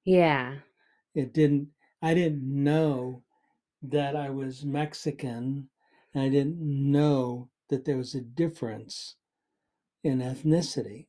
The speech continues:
Speaker 2: It
Speaker 1: Yeah.
Speaker 2: was just, it was not a concept that had begun to enter my mind at all.
Speaker 1: Yeah, that's a great
Speaker 2: <clears throat>
Speaker 1: segue, actually, for my next question. When did you start realizing that you were Mexican, that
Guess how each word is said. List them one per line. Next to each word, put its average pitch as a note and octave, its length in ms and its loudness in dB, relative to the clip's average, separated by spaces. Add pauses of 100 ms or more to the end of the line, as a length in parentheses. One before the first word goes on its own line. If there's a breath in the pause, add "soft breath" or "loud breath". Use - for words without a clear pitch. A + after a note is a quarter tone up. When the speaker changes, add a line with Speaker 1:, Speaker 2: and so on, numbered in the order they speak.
(100)
Speaker 2:
It E3 80 -2
Speaker 1:
Yeah. D3+ 280 4
Speaker 2:
was B2+ 120 -2
just, C3+ 320 -6 (920)
it D#3 60 0
was C3 200 -2
not C#3 380 0
a C3 380 -4
concept D3+ 1040 -2 (840)
that C3 160 2
had C3 180 -2
begun C3 360 0
to B2+ 80 -2
enter B2+ 320 -6
my A#2+ 200 -6
mind A#2 580 -10 (340)
at A2+ 100 -8
all. - 440 -8 (540)
Speaker 1:
Yeah, E3 680 10
that's A3+ 280 6
a G#3 60 6
great F#3+ 340 6
Speaker 2:
<clears throat> - 0 -
Speaker 1:
segue, F3 420 6
actually, D3 360 2
for D3+ 120 -6
my D3+ 140 0
next D3+ 280 -2
question. D3 540 -2
When A3 220 4
did G#3+ 200 8
you E3+ 100 -2
start C#3 280 -4
realizing - 720 -4
that C#2+ 180 -4
you C#3 120 -4
were C3 160 -4
Mexican, B2+ 600 -6
that - 240 -8